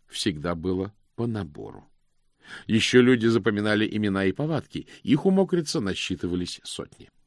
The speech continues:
Ах да, еще они помнили, что до встречи с ним у них было больше денег. В три часа ночи дверь с грохотом распахнулась. Грохот был что надо,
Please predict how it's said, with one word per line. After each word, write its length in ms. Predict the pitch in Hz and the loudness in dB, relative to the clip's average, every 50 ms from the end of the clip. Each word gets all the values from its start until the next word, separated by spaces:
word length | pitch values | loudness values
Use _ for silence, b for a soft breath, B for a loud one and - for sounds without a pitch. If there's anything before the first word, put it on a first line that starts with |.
| _ _ - | _ _ -4
Ах 160 | - 110 98 | -2 -2 -2
да, 220 | 87 82 82 73 B B B B B B B | 0 -2 -4 -4 B B B B B B B
еще 300 | B 101 95 - - 113 | B -4 -2 4 4 6
они 120 | 107 104 98 | 6 6 4
помнили, 440 | 85 - 117 113 113 110 101 95 90 | 2 2 2 2 4 2 2 2 0
что 260 | 82 - - 104 82 | 0 0 -2 -2 -2
до 240 | 76 80 90 113 95 | 0 2 2 2 2
встречи 520 | - - - - 202 208 190 - - - | 2 -4 -4 0 2 2 2 2 -2 -8
с 140 | - - - | -8 -6 -4
ним 220 | 107 151 180 175 | -2 0 0 0
у 80 | - 92 | -2 -2
них 240 | 95 107 127 110 78 | -2 -2 -4 -4 -2
было 260 | 82 95 98 101 - | -2 0 0 0 -2
больше 300 | 76 82 80 - - 73 | -2 -6 -6 -8 -8 -12
денег. 400 | 67 67 57 50 - - - _ _ _ _ _ _ _ _ _ _ _ B B B B B | -12 -14 -14 -16 -18 -20 -20 _ _ _ _ _ _ _ _ _ _ _ B B B B B
В 80 | B - | B 2
три 200 | - 147 202 233 190 | 6 8 8 8 8
часа 340 | - 196 170 - - 147 123 | 6 4 6 6 6 4 4
ночи 520 | 104 107 110 110 - - 104 101 92 87 _ _ _ _ _ - | 4 2 0 -2 -2 -6 -6 -6 -8 -10 _ _ _ _ _ -4
дверь 320 | 90 107 117 151 170 156 | -2 2 4 4 4 4
с 80 | 110 92 | 2 2
грохотом 480 | 90 110 117 110 - 110 113 104 98 | 2 2 2 2 -2 -6 -4 -2 -2
распахнулась. 720 | 95 92 - - - - - 71 67 76 76 65 - - B B B B B B | -2 -4 -4 -8 -10 -10 -10 -10 -10 -8 -8 -10 -10 -14 B B B B B B
Грохот 400 | 95 104 120 127 - - 117 101 | 4 6 6 6 6 4 0 2
был 280 | 92 95 117 117 101 82 | 4 4 4 4 4 2
что 220 | - - - 131 | -4 -4 -4 -2
надо, 340 | 131 123 87 78 69 58 | -2 -2 -4 -6 -8 -12